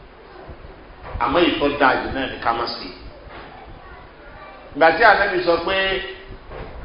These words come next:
káwọn obìnrin kí wọ́n lọ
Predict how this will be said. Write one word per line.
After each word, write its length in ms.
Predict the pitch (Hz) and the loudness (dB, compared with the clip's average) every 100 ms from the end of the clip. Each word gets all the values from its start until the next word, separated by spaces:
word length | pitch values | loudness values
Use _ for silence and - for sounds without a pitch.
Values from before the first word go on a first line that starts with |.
| - - - - - - | -14 -14 -16 -16 -18 2
káwọn 300 | 196 202 175 | 4 6 6
obìnrin 560 | 160 147 147 156 156 156 - - - - - - - - - - | 4 2 2 2 2 -2 -8 -14 -16 -18 -20 -20 -18 -16 -18 -16
kí 120 | - | -6
wọ́n 280 | 170 170 165 | 0 2 4
lọ 80 | 156 | 2